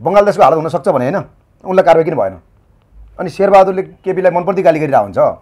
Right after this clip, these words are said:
केपीले प्रचण्डलाई मनप्रति गाली गरिरहेको हुन्छ,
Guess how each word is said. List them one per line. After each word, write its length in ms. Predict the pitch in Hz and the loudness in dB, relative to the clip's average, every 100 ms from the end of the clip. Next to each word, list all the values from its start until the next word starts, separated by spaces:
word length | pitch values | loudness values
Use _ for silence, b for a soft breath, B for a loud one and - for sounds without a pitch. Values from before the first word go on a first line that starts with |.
| b b b b b _ _ _ | b b b b b _ _ _
केपीले 460 | 202 185 220 208 151 | -2 -2 0 -2 -2
प्रचण्डलाई 360 | 135 180 202 196 | -4 -4 -2 -2
मनप्रति 260 | 196 208 | -2 0
गाली 140 | 190 170 | 0 0
गरिरहेको 240 | 160 139 | 2 2
हुन्छ, 160 | 104 | 2